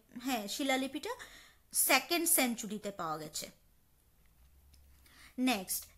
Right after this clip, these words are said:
এলাহাবাদ pillar inscription of সমুদ্রগুপ্তা। এলাহাবাদ পিলার ইনস্ক্রিপশন, আহ, কে, উম, কার দ্বারা লেখা হয়েছে? সমুদ্রগুপ্তার ইনস্ক্রিপশন, সমুদ্রগুপ্ত সম্বন্ধে লেখা হয়েছে এলাহাবাদ পিলার ইনস্ক্রিপশনে বা এলাহাবাদ,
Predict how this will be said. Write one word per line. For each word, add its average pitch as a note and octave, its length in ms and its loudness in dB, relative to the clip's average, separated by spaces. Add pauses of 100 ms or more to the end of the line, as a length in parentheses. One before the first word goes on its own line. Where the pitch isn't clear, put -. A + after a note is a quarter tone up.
এলাহাবাদ F#4+ 640 6 (260)
pillar C4 340 2
inscription A#3 720 -4
of A3 380 0 (120)
সমুদ্রগুপ্তা। G#3+ 1120 -4
এলাহাবাদ C#4+ 500 0 (180)
পিলার C4+ 280 2
ইনস্ক্রিপশন, C#4 580 -4 (360)
আহ, A#3+ 240 -2
কে, C4+ 260 2
উম, A#3 300 -4
কার A#3+ 240 2
দ্বারা C4 220 2
লেখা C#4+ 240 -2
হয়েছে? C#4+ 380 -2
সমুদ্রগুপ্তার A3+ 920 -2 (300)
ইনস্ক্রিপশন, C4 560 -2 (200)
সমুদ্রগুপ্ত A#3 800 -4
সম্বন্ধে B3+ 680 0
লেখা A3+ 260 -2
হয়েছে A#3 320 -4
এলাহাবাদ C4+ 680 2 (180)
পিলার B3 300 0
ইনস্ক্রিপশনে E3+ 640 -8 (440)
বা B3 140 6
এলাহাবাদ, B3+ 680 0